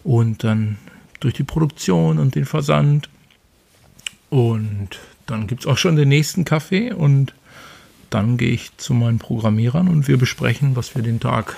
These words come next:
machen oder was sie den Tag machen und das gleiche mit dem Grafiker. Und ja, dann gibt's so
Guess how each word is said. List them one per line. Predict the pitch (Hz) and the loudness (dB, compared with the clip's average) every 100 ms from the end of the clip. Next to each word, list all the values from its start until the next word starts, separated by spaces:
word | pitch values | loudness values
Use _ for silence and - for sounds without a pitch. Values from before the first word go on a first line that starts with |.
| - | -8
machen | - 107 - 202 294 143 | -2 -2 -2 -6 -2 0
oder | 117 | 0
was | 107 - | 0 0
sie | 131 | 2
den | 147 | 2
Tag | 147 147 | 2 0
machen | 147 156 143 175 190 | 0 0 0 -2 0
und | 131 | 0
das | 117 - | -2 -4
gleiche | 117 107 | -2 -2
mit | 104 110 | -2 -4
dem | 107 104 - | -6 -6 -10
Grafiker. | - 139 139 175 - 190 - - - - - - - - - - _ _ - | -4 -2 0 -2 -4 -4 -6 -20 -20 -20 -20 -20 -20 -20 -20 -20 _ _ 0
Und | 135 117 110 104 101 - - - _ - _ - _ _ _ - | 2 2 0 -4 -6 -12 -20 -20 _ -20 _ -20 _ _ _ -2
ja, | 175 110 - - _ _ _ _ - | 0 0 -4 -18 _ _ _ _ 0
dann | 113 110 113 101 - - - - | 0 2 -2 -4 -10 -20 -20 -4
gibt's | 107 - - | -4 -4 -10
so | - | -8